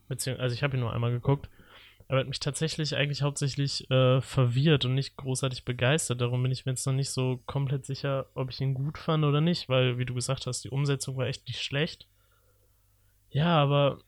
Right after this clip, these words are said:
es, ich muss sagen, dass er mich nicht großartig unterhalten hat.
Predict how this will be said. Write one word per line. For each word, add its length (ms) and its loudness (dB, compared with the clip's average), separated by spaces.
es, 420 -2
ich 100 -2
muss 160 4
sagen, 220 6
dass 140 0
er 40 2
mich 180 0
nicht 160 -2
großartig 520 -2
unterhalten 580 0
hat. 240 -2